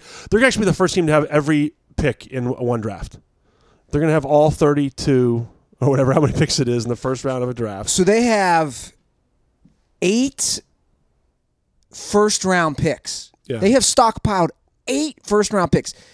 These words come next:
Speaker 2: This is from the Paul George trade. Uh,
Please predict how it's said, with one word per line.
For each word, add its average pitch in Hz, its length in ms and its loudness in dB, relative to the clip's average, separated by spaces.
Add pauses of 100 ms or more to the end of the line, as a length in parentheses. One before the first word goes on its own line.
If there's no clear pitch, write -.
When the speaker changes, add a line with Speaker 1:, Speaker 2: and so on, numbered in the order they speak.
(100)
Speaker 2:
This 165 180 -4
is 180 120 -4
from 151 420 -2
the 127 580 -2
Paul 156 180 0
George 156 340 0
trade. 185 440 0 (920)
Uh, 104 460 -4